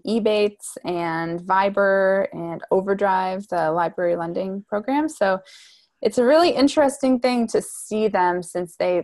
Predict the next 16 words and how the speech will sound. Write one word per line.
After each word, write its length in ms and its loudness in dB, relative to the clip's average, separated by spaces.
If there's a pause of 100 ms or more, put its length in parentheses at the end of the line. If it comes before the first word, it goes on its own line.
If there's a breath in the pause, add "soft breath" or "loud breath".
(260)
acquired 500 0
us, 460 0
start 540 -2
to 80 -6
do 180 -2
these 180 0
strategic, 720 -4 (800 soft breath)
um, 460 0
acquisitions 880 0
and 260 -2
really 300 0
build 460 0
up 180 -2
a 240 -4
content 880 -6 (380)
platform, 880 -4